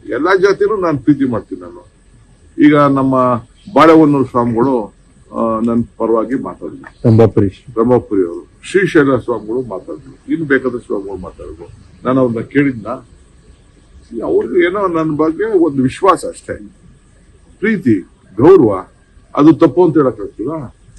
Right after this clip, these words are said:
Speaker 1: ಈ ಜೈನ ಸ್ವಾಮಿಗಳು ಓಪನ್ ಆಗಿ, ಆ, ದೊಡ್ಡ ಬಹಿರಂಗ ಸಭೆಲೇನೆ ಅವರು ಆಶೀರ್ವಾದ ಮಾಡಿ ಹೇಳಿದ್ರಪ್ಪ ಧಾರವಾಡದಲ್ಲಿ. ಆ?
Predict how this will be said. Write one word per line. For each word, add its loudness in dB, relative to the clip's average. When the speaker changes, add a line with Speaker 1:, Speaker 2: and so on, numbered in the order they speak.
Speaker 1:
ಈ 8
ಜೈನ 6
ಸ್ವಾಮಿಗಳು -2
ಓಪನ್ 4
ಆಗಿ, 2
ಆ, -8
ದೊಡ್ಡ 2
ಬಹಿರಂಗ 4
ಸಭೆಲೇನೆ -4
ಅವರು 4
ಆಶೀರ್ವಾದ 0
ಮಾಡಿ -6
ಹೇಳಿದ್ರಪ್ಪ -4
ಧಾರವಾಡದಲ್ಲಿ. -8
ಆ? 2